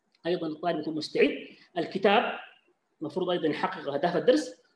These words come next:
ويكون سهل مش معقد لدرجة عالية، واضح.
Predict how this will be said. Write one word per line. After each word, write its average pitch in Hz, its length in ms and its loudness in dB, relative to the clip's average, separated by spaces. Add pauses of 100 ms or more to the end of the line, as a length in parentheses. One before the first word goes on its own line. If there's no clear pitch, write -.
(120)
ويكون 151 260 2
سهل 175 420 0
مش 190 160 -2
معقد 175 480 -4
لدرجة 156 360 0
عالية، 214 500 4 (260)
واضح. 208 680 6